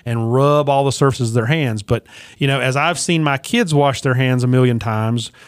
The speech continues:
uh, I call it the old turn the faucet on, uh, switch hands and turn the faucet off, rub, uh, washing your hands.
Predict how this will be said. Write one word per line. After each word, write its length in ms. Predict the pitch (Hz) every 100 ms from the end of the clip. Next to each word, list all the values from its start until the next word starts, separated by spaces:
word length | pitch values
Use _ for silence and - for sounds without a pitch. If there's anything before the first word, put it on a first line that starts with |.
| - 127
uh, 180 | 123 113
I 100 | 143
call 280 | - 156 151
it 100 | 147
the 180 | 139
old 360 | 139 139 131 120
turn 220 | - 170
the 80 | 160
faucet 400 | - 156 147 143
on, 580 | 143 170 196 208 165 110
uh, 240 | 117 117
switch 300 | - 175 -
hands 300 | 160 170 170
and 100 | 131
turn 220 | 117 165
the 60 | 156
faucet 340 | 160 151 -
off, 340 | 151 214 - -
rub, 320 | 113 127 127
uh, 140 | 117 110
washing 400 | 117 120 - 113
your 80 |
hands. 300 | 104 110 113